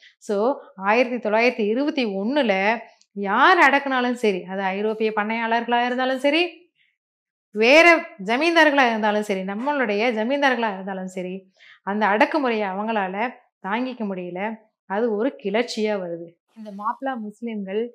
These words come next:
அஹ், நிலக்கிழார்கள், ஜமீன்தார்கள், ஐரோப்பிய பண்ணையாளர்கள், இவங்களுடைய நில உடைமைகள், பொருள்கள் எல்லாமே சிதைச்சு நாசம் பண்றாங்க. அஹ், இப்போ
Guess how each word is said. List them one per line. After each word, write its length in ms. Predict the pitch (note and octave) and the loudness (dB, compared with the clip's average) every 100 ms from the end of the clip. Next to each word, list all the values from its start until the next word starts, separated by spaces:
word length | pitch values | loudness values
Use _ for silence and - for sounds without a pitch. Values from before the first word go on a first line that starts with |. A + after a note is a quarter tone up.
| _ _ _ | _ _ _
அஹ், 160 | G3+ G3 | -10 -6
நிலக்கிழார்கள், 800 | G3+ G#3 G#3 G3 G3 G3 G3 G3 G3 | -2 -2 -4 -6 -4 -4 -4 -6 -6
ஜமீன்தார்கள், 720 | G3+ G3+ G#3 G3+ G3 G3 G3+ G3 | -6 -6 -4 -4 -6 -6 -6 -4
ஐரோப்பிய 420 | G3+ G#3 G#3 G3+ | -2 -2 0 -2
பண்ணையாளர்கள், 720 | G3 G3 G#3 G#3 G3 G3 G3+ G#3 | -2 -6 -4 -6 -6 -6 -6 -6
இவங்களுடைய 480 | G3 G#3 G3+ F#3+ F#3+ | -6 -8 -8 -6 -8
நில 220 | F#3+ G#3 A3 | -6 -2 -2
உடைமைகள், 720 | G3 F#3+ B3 B3 G#3 G3+ F#3 F#3+ G3 - - _ | -2 2 2 4 0 -2 -6 -8 -14 -20 -20 _
பொருள்கள் 500 | - A3 B3 A3 G#3 G3+ F#3+ | 0 2 2 0 -2 -2 -4
எல்லாமே 540 | F#3+ A3 C#4+ B3+ G3 G#3+ | -6 0 0 2 -2 -4
சிதைச்சு 440 | A3 E3+ G#3+ A#3+ | -6 -12 -10 -8
நாசம் 400 | G3 F#3 A3 A3 | -4 -4 -2 -4
பண்றாங்க. 420 | F#3+ F3+ F#3 F3 E3+ E3 D#3+ _ - - _ G#3 | -6 -12 -16 -18 -18 -20 _ _ -20 -20 _ -6
அஹ், 240 | G#3+ G#3+ | -2 0
இப்போ 240 | G#3+ G#3+ | -2 2